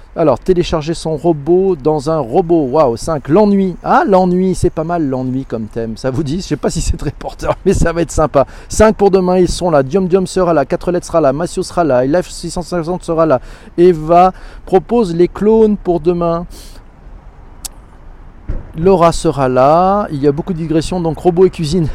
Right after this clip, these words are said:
<laughs> C'est, merci Chris. <laughs> Oui, c'est vrai, robot et cuisine.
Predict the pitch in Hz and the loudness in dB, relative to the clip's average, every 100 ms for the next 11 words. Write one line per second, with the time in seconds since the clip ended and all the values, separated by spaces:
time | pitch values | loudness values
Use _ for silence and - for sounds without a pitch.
0 | - 208 - 285 320 330 330 - - 240 | -4 -4 0 2 2 2 0 0 2 0
1 | - 277 202 240 269 - 254 - - - | 0 -6 -4 -2 -2 0 -4 -2 -4 0
2 | 262 - 175 226 - 269 220 - 247 - | -2 -2 0 0 2 0 2 2 2 2
3 | 220 220 - 196 202 - - 247 214 247 | 2 2 0 -4 -4 0 4 4 2 0
4 | 202 233 226 247 247 | 0 2 2 2 0